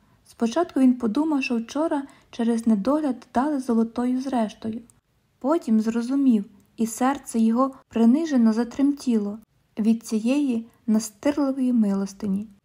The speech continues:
І як шкодував він, що змовчав, коли б сказав різко, цього б не було. Чотири дні уперто і марно бився він, щоб прожитися на п'ять луї. Та й другого, Клотільдиного золотого проїв.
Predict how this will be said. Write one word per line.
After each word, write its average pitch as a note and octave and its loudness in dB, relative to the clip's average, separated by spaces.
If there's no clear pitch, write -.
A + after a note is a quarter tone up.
І G#3+ -2
як D4+ -2
шкодував B3 -2
він, C4+ 0
що C#4+ -8
змовчав, A#3 -2
коли A#3 2
б C#4+ -8
сказав A#3 0
різко, A#3 -2
цього A3+ 2
б A3+ -2
не A3+ 4
було. B3 0
Чотири B3 0
дні A3 4
уперто A#3 0
і G#3+ 2
марно A#3 4
бився A3+ -2
він, C#4+ -2
щоб A3+ -4
прожитися A#3+ 0
на A3 2
п'ять G#3+ -6
луї. B3 0
Та D4+ 0
й D#4 4
другого, G#3 2
Клотільдиного A#3 2
золотого G#3 -2
проїв. F#3+ -2